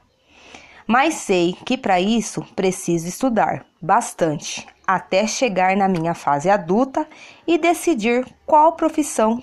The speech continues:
devo seguir. Mas, qualquer que seja uma delas, tenho que primeiramente gostar do que vou fazer.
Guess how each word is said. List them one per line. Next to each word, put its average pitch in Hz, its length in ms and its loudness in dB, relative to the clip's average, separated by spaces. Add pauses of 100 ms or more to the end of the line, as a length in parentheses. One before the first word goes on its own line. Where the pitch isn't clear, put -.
devo 190 340 0
seguir. 208 480 -2 (1500)
Mas, 185 580 0
qualquer 220 840 2
que 277 140 -2
seja 160 640 -4 (120)
uma 247 320 2
delas, 160 720 0 (380)
tenho 180 300 0
que 208 140 -4
primeiramente 185 960 0 (140)
gostar 180 800 0 (880)
do 175 140 0
que 185 180 -2
vou 160 220 0
fazer. 196 500 0